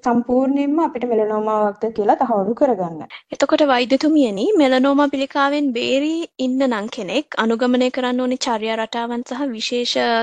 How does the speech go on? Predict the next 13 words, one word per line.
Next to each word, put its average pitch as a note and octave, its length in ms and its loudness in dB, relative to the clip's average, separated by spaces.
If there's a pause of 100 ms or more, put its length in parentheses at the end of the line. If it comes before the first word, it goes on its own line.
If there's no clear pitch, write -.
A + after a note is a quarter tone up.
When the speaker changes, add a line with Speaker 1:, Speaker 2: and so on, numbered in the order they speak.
Speaker 2:
සෞඛ්‍ය A#3 440 -2
පරීක්ෂණ A#3 520 -2
තියනවාද? F#3 480 -4
ඒ A#3+ 120 0
මොනවාද? F#3+ 440 -6 (220)
Speaker 1:
ඔව්. A#3+ 200 0 (340)
අ, A3+ 60 2 (200)
අපිට C#4+ 320 -2
මේක C4+ 160 -2
වළක්වා A#3+ 600 2
ගන්න, D4 340 -4
අ, B3+ 560 -2 (360)
අපිට A#3 240 -4